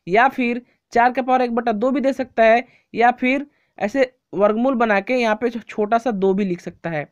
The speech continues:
तो ऐसे लिख सकते हैं। तो कितना हो जाएगा, चार का वर्गमूल दो होता है, ये सबको पता है। जैसे cube root of six मतलब घनमूल कहते हैं इसको, तो इसका मतलब क्या, छः का पावर एक बटा तीन, ये हो गया। तो ये सिंपल सा ट्रिक है, मैं आपको बता देता हूँ।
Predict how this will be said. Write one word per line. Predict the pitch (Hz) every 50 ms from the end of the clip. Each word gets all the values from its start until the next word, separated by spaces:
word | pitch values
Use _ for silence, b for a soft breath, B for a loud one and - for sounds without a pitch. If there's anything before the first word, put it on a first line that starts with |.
| _ _ _ _ -
तो | 202
ऐसे | 202 208 240
लिख | 233 214 214
सकते | 214 185 175 - 165
हैं। | 147 143 - b b b b b b b -
तो | - 247 262 285
कितना | - 254 220 247 262
हो | 269
जाएगा, | 254 254 247 269 277
चार | 277 - 240 233 240 240
का | 240 254 247 247 247 - _ _ _ _ _ _ _ _ _ -
वर्गमूल | 160 175 208 220 226 233 247 262 247 220
दो | 175 175 185 175
होता | 165 160 156 156 151
है, | 147 139 139 - _ _ _ _ -
ये | 208 208 220 214
सबको | 220 233 214 - 254
पता | 233 240 233 240 262
है। | 269 311 b b b b b b
जैसे | 190 214 240 233 - -
cube | - 277 311 294 277
root | 302 302 262
of | 269 269 254
six | - 226 185 - -
मतलब | 208 214 214 214 - 262 294 320 339 b b b b b b -
घनमूल | - 165 196 214 226 233 233 247 269 269
कहते | - 240 214 202 214 196
हैं | 175
इसको, | 156 - _ - 160 151 147 b b b b -
तो | 196
इसका | 208 214 - 254
मतलब | 254 240 254 262
क्या, | - 240
छः | 220 - - 240 247
का | 240 254
पावर | 233 226 214 214
एक | - 180 190 196
बटा | 185 180 - - 277 339 339 _ _ _ _ _ _ _ -
तीन, | 156 143 135 170 _ _ -
ये | - 160 175
हो | 185 180
गया। | 185 185 185 196
तो | 220 _ _ _ _ _ _ _ -
ये | 247
सिंपल | 226 - 269 254 226 285
सा | 285 269
ट्रिक | 220 - 190 170 175
है, | 165 156
मैं | 170 196
आपको | 214 214 226 226
बता | 226 226 240
देता | 233 233 226 233
हूँ। | 240 277 294